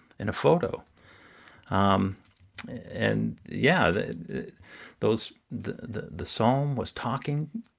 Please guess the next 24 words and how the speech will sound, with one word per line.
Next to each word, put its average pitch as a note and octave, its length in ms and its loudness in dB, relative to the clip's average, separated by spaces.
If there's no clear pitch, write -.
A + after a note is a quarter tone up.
in A#2+ 180 0
my G2 160 4
imagination F#2 760 -2
to - 100 -12
the - 200 -10
image, A#2+ 360 -2
and G2 140 -4
my, F#2+ 320 -6
the G2 120 -6
image B2 560 -4
to - 80 -14
the - 100 -8
psalm, A2 540 -4
and, - 300 -4
and F#2+ 100 0
now G2 160 4
they're F2+ 120 6
forever F#2 400 4
kind F#2 220 -2
of E2 100 -2
connected G2 540 0
for - 200 -4
me. - 300 -6
So F#2 380 2